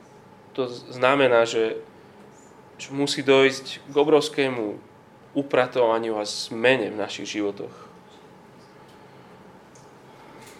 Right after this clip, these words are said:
Mnohé veci, dobré veci sa stali tými, tými najlepšími, ale nie si to ty.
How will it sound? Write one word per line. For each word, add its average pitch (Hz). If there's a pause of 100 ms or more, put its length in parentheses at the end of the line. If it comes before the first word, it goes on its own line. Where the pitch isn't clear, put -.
(960)
Mnohé 131
veci, 135 (160)
dobré 151
veci 113
sa -
stali 120
tými, 110 (440)
tými 117
najlepšími, 117 (760)
ale 113
nie 127
si 127
to 120
ty. 98